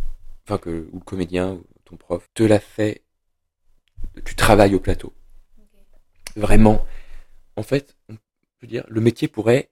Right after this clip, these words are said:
Speaker 1: s'appeler, enfin, travail au, sur scène, tu vois.
Speaker 2: Mm.
Speaker 1: C'est, euh,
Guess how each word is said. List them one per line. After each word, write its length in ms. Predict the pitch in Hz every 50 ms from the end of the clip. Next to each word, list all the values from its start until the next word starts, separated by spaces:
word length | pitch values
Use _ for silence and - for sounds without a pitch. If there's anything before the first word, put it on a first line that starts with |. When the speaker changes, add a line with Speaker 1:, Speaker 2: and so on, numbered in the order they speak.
| _ _ _
Speaker 1:
s'appeler, 380 | - - 110 104 - - 127 135
enfin, 300 | - - 101 98 95 - _
travail 440 | - - 117 110 123 135 135 113 104
au, 120 | 92 - - -
sur 200 | - - - -
scène, 220 | - - 101 104 107
tu 60 | -
vois. 100 | 101 101
Speaker 2:
Mm. 40 | - - - - - _ _
Speaker 1:
C'est, 380 | - - - - 117 - 69 67
euh, 320 | 98 98 101 101 107 -